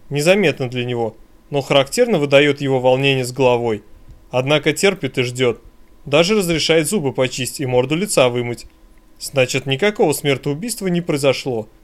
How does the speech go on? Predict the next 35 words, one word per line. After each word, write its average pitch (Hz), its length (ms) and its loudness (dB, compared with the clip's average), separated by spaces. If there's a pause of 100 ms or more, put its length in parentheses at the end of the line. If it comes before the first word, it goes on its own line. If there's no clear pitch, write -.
(360)
Что - 260 0
ж - 60 -2
тогда 156 300 0
у 143 40 2
него 156 140 0
случилось? 165 640 -4
Видно 156 360 -2
же, 120 200 -6 (160)
что - 200 -4
немного 156 380 2
не 127 100 -4
в - 40 -10
себе, 160 400 -2 (360)
но 127 120 -2
старается 165 540 0
скрыть. 131 400 -4 (500)
Ага, 143 400 0 (400)
как 175 280 4
же, 120 180 -6 (280)
не 139 120 2
на 135 100 -2
того 175 260 6
напал, 143 540 0
голубчик. 156 560 0 (160)
Видали 180 340 2
мы 170 140 2
разные 139 320 2
варианты 156 320 2
человеческого 139 500 0
поведения, 147 560 -4
очень 147 380 2
разные. 123 420 0 (840)
Выкатываемся 156 640 0
на 139 100 4
площадь. 135 520 -2